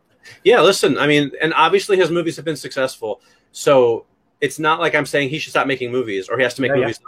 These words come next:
Speaker 1: only I'm gonna like. I, there are other filmmakers that other people like that I don't care for, and that's fine. I'm just saying that he doesn't make movies that I care for. I think there's a style to his films that I, I think some people might not have picked up on. Um, there's this undercurrent to them that some people might not have picked up on.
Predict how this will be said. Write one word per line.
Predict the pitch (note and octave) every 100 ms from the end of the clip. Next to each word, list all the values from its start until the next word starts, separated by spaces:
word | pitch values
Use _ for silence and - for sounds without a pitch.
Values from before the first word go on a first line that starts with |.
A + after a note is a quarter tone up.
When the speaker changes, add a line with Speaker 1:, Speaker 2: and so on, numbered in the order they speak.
| -
Speaker 1:
only | C3
I'm | A#2 A#2+
gonna | A2
like. | C3 D3+ B2 -
I, | A#2+ -
there | E3+
are | G#3
other | G3+ A#3+
filmmakers | A#3 D#3 B2+ A#2+
that | B2
other | B2+
people | C3 A2+
like | A2 -
that | A2
I | G#2+
don't | G#2+ G2
care | G#2+ F#2+
for, | G2 G#2
and |
that's | C#3 -
fine. | - D#3+ G2 - -
I'm | E3+ G#3
just | G#3+ G3 -
saying | D#3+ D3+ D3 - _ -
that | C#3 B2
he | D3+
doesn't | F3+ D#3+ D3+
make | C#3
movies | C#3 B2+ A#2+
that | A2+
I | A#2
care | - A2
for. | - G#2+ A2+
I | A2
think | _ - G3+
there's | E3+ C3+
a | A2+
style | - A2 B2 A#2+
to | -
his | G#2+
films | - A#2+ A2+ G#2+
that | - G2+
I, | G#2 G#2+ -
I | A2+
think | - B2
some | - A2+
people | A#2+ A#2
might | A2 A2
not | G#2+ G2+
have | -
picked | G2+ -
up | A2
on. | G2 F#2+ F#2 - _ _ _
Um, | G2+ G2
there's | G#2+ G2+
this | F#2+
undercurrent | C3 B2 A2+ - G#2+ G2+ -
to | -
them | G2 F#2+
that | -
some | A2
people | G#2
might | G2+
not | F#2+
have | F#2
picked | G2+ -
up | G2 F#2
on. | F2+